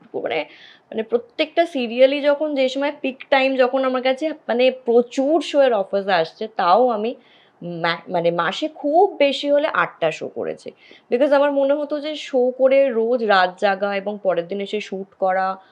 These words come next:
আবার পরের দিন শো করতে যাওয়া, সেটা না মানে ওই বলে না টাকার খাইটা আমার কম ছিল এবং আমার মনে হয়েছিল যে আমার শরীরটাকে ঠিক রাখতে হবে এবং আমি অত রাত জাগলে আমার যে আসল কাজ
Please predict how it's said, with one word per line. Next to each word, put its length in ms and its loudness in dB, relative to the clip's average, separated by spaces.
আবার 380 4
পরের 400 0
দিন 240 -4
শো 220 -2
করতে 320 -10
যাওয়া, 220 -4
সেটা 280 -6
না 140 -8
মানে 260 -4
ওই 60 2
বলে 220 8
না 120 0
টাকার 460 4
খাইটা 540 -2
আমার 220 -4
কম 340 0
ছিল 300 -4
এবং 380 2
আমার 200 0
মনে 280 0
হয়েছিল 500 -2
যে 100 -2
আমার 200 -2
শরীরটাকে 640 -4
ঠিক 260 -8
রাখতে 360 -2
হবে 280 -4
এবং 280 -4
আমি 300 0
অত 220 0
রাত 340 2
জাগলে 280 2
আমার 260 -4
যে 100 -2
আসল 500 -2
কাজ 320 -2